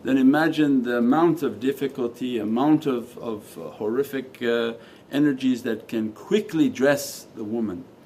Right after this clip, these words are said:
So she's in a danger. And that's why we said today, like no other time in our history, women are all now tattooed. Everywhere you go, they're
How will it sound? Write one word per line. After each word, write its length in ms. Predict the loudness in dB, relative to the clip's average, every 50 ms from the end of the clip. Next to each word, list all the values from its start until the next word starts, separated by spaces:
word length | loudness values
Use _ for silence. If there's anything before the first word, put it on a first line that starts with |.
| -20 -20 -20 -20 -20 -20 -20 -20
So 140 | -10 -10 -8
she's 320 | -4 0 0 0 2 2
in 100 | 0 0
a 60 | 0
danger. 680 | -2 -4 -4 -4 0 2 2 2 2 0 -4 -10 -12 -8
And 120 | -6 -4
that's 160 | -4 -4 -4 -4
why 80 | -4
we 120 | -4 -4 -6
said 300 | -6 -4 -6 -6 -4 -6
today, 480 | -8 -6 -2 2 2 2 2 0 -2 -6 -14 -20 -20 -18 -10
like 180 | -8 -8 -6 0
no 380 | 2 4 4 6 6 4 4
other 260 | 4 4 4 4 2 0
time 720 | 0 -2 -4 -2 0 2 2 2 0 0 0 -2 -4 -4
in 160 | -4 -2 -2
our 140 | -2 -2 -2
history, 680 | -4 -4 -4 -4 -4 -6 -10 -6 -4 -4 -4 -4 -6 -10 -18 -20 -20 -20 -12
women 340 | -4 0 2 2 4 4 4
are 160 | 2 2 0
all 580 | -2 -2 -2 -2 -2 -2 -2 -2 -2 -2 -2 -2
now 520 | -2 0 0 0 -2 -2 -2 -2 -4 -6 -8
tattooed. 720 | -10 -10 -10 -10 -12 -12 -10 -10 -10 -10 -12 -16 -18 -20 -20 -20 -20 -20 -20 -20 -20 -20 -20 -20 -20 -20 -20 -20 -20 -20 -20 -20 -20 -20 -20 -20 -20 -20 -20 -20 -20 -6
Everywhere 400 | -2 0 0 2 0 0 0 0
you 140 | 0 0 -2
go, 300 | -4 -2 -2 0 0 0
they're 260 | 0 -2 -6 -8 -8